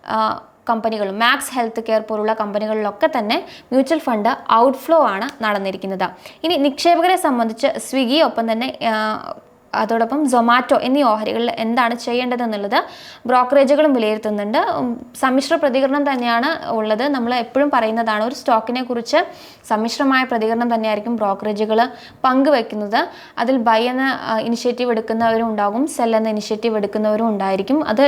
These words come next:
ഡിപ്പെൻഡ്സ്, അവരുടെ ഒരു വ്യൂവും അനാലിസിസിൻ്റെ ഒക്കെ ബേസിലായിരിക്കും നൽകുന്നത്. Zomato ഒപ്പം തന്നെ, ആ, Swiggy-ക്ക് ബൈ ഇനിഷ്യേറ്റീവ് നൽകാൻ ഐ സി ഐ സി ഐ സെക്യൂരിറ്റീസ് ഇപ്പോൾ സജ്ജമായിട്ടുണ്ട്. ഐ സി ഐ സി ഐ സെക്യൂരിറ്റീസ്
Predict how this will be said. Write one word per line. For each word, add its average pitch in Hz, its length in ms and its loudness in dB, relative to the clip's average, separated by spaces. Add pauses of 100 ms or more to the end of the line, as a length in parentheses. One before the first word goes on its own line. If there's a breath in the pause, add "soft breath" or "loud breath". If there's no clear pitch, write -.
(120)
ഡിപ്പെൻഡ്സ്, 240 400 -2
അവരുടെ 214 380 0
ഒരു 240 100 2 (160)
വ്യൂവും 220 380 0
അനാലിസിസിൻ്റെ 208 680 0
ഒക്കെ 330 220 2
ബേസിലായിരിക്കും 214 640 0 (560 loud breath)
നൽകുന്നത്. 240 420 4 (380 loud breath)
Zomato 311 520 4
ഒപ്പം 269 240 2
തന്നെ, 254 200 2 (280)
ആ, 226 40 2 (320)
Swiggy-ക്ക് 254 440 2 (180)
ബൈ 240 100 6 (100)
ഇനിഷ്യേറ്റീവ് 277 500 2
നൽകാൻ 226 300 -2 (220)
ഐ 277 40 4 (120)
സി 359 140 2
ഐ 330 80 2
സി 320 100 2
ഐ - 100 -6
സെക്യൂരിറ്റീസ് 208 600 -4 (140)
ഇപ്പോൾ 202 200 -4 (100)
സജ്ജമായിട്ടുണ്ട്. 202 680 -2 (420 loud breath)
ഐ 233 100 4
സി 277 100 2
ഐ - 80 4
സി 262 100 -2
ഐ - 80 -12
സെക്യൂരിറ്റീസ് 233 500 -2